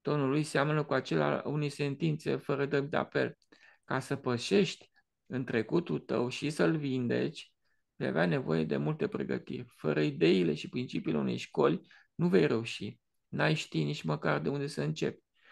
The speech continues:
Iertarea de sine este o călătorie de întoarcere la tine însuți, este adevăratul motiv pentru care ne-am născut.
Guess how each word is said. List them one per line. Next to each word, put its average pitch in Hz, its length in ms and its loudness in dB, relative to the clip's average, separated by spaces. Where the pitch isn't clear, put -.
Iertarea 160 540 4
de 151 140 2
sine 160 340 -2
este 190 160 2
o 160 40 -2
călătorie 135 640 0
de 135 160 0
întoarcere 147 580 -2
la - 120 -2
tine 143 360 -4
însuți, 147 580 -2
este 147 260 -2
adevăratul 147 560 4
motiv 170 380 2
pentru 151 280 -4
care 151 440 0
ne-am 143 280 2
născut. 180 640 0